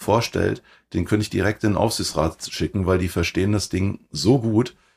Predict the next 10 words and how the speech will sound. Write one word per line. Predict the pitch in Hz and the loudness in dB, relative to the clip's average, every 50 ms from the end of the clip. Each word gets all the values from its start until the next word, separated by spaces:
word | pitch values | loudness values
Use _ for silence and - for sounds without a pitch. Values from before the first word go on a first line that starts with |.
| _ _ | _ _
dass | - 87 85 | -6 -4 -2
sie | 90 85 | 0 2
direkt | 98 90 87 104 - - | 2 4 4 2 0 -2
als | - - 85 - | -4 -4 -4 -4
Sparringspartner | - - 90 113 120 113 101 - - - 90 78 78 - 87 80 | -2 0 2 2 4 2 0 0 -2 0 0 0 0 0 -2 -4
für | - - 82 | -2 -2 -2
das | 90 78 - | -2 0 0
Management | 82 90 101 107 104 - 87 78 73 69 - | 0 2 2 2 0 -2 -4 -4 -4 -4 -4
dienen | 69 71 73 73 67 | -4 -4 -4 -4 -4
können. | - - 73 78 98 127 - | -4 -4 -2 0 0 0 -2